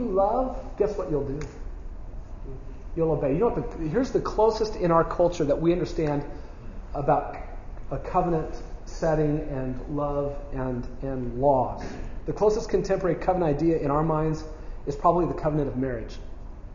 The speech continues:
Okay? You know what the, you know what the marriage covenant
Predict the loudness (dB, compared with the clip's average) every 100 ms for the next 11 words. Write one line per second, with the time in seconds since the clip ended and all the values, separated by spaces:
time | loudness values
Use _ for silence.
0 | -10 -2 0 0 -4 -8 -8 -8 -8 -8
1 | -8 -10 -10 -10 -8 -8 -10 -2 8 8
2 | 8 6 6 6 4 4 6 6 4 0
3 | 0 0 -2 -4